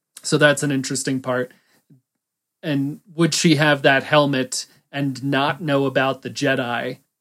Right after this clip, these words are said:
because Darth Maul was their ruler? Are they that disconnected from that timeline of events? It'll be very interesting to see it all plays out.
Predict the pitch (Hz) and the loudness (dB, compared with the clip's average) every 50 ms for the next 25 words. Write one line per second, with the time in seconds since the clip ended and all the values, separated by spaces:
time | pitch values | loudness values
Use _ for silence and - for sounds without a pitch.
0 | _ _ _ _ _ 165 151 - 151 139 131 - 156 139 139 139 - - 151 139 | _ _ _ _ _ -8 0 2 2 2 4 4 4 4 4 2 -2 -2 0 0
1 | 135 131 127 131 131 123 - - 131 123 120 113 135 139 135 127 127 135 139 160 | 0 0 0 -2 -2 -4 -2 -4 -4 -4 -4 -4 -2 -2 -2 -2 -4 -6 -10 -12
2 | - _ _ - 151 151 151 143 139 143 139 139 135 - 147 139 - - 147 135 | -14 _ _ -4 0 2 2 2 4 4 4 2 2 0 -4 -4 -4 -4 -4 -2
3 | 135 139 131 135 - 139 131 127 123 127 - - _ _ _ _ _ _ _ _ | -2 -2 -4 -2 -2 -2 -2 -2 -2 -6 -16 -20 _ _ _ _ _ _ _ _
4 | _ - - - 156 143 135 120 120 123 117 120 120 - _ _ _ _ _ _ | _ -16 0 2 2 2 2 0 -4 -4 -6 -6 -8 -10 _ _ _ _ _ _
5 | _ 143 127 123 123 - _ - 135 127 127 131 131 123 120 120 120 120 117 123 | _ -2 0 0 -2 -4 _ -12 -10 -8 -6 -6 -6 -4 -4 -6 -6 -8 -8 -10
6 | 117 127 120 117 117 - 190 180 202 220 190 214 214 202 202 196 185 - 180 160 | -10 -8 -8 -8 0 2 6 6 6 8 8 6 6 8 6 6 4 0 -2 0
7 | - 175 165 151 151 - - 160 151 151 147 139 - 151 143 139 127 135 131 131 | 2 0 0 0 0 2 2 4 6 4 4 4 2 0 -2 0 0 -2 -4 -4